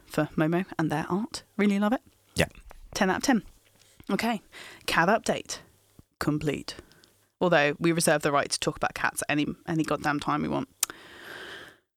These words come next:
Speaker 1: <sighs> Which brings us to our final section, which is, I'm gonna call it as, like, T V, film,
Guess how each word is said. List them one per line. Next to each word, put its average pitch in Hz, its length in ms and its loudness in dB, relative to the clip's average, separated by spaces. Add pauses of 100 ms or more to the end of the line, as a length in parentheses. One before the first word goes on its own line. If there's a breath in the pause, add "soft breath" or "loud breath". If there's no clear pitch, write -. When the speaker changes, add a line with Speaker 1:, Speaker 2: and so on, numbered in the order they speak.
Speaker 1:
<sighs> 196 760 2
Which 302 180 4
brings 392 240 8
us - 160 6
to 220 400 6 (160)
our 226 340 8
final 277 320 6
section, - 400 0
which - 300 -2
is, 214 400 4 (420 soft breath)
I'm - 140 6
gonna 311 160 8
call 320 220 8
it 285 100 8
as, 254 100 4
like, - 360 4
T 262 160 4
V, 247 140 4
film, 240 440 6